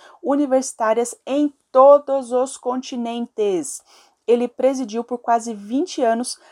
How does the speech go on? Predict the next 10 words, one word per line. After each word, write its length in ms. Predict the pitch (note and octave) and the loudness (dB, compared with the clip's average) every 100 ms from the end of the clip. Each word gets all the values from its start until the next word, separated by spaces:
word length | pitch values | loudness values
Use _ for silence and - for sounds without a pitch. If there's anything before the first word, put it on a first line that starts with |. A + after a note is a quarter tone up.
| - - | -10 -2
a 80 | |
União 420 | A#3 A3+ A3 A3+ D4 | -2 -2 -2 -2 2
das 200 | C#4+ B3 | 0 0
Escrituras 560 | - A#3+ - A3 G#3+ | -8 -10 -8 -8 -8
Britânicas, 720 | F#3 A3 - G#3 B3 C4 A#3+ | -10 -14 -2 -2 -2 -4 -4
aquela 340 | G#3+ - G#3+ G#3+ | -4 -4 -4 -4
missão 560 | G3+ - - G#3 B3 - _ _ | -6 -10 -2 0 0 -6 _ _
do 120 | G#3+ | 0
evangelista 680 | G#3 G3+ G3+ G#3 G3+ - G#3 | 0 -2 -4 -6 -6 -8 -8
Nash, 560 | F#3+ F#3 A#3 - - | -4 -4 -4 -8 -14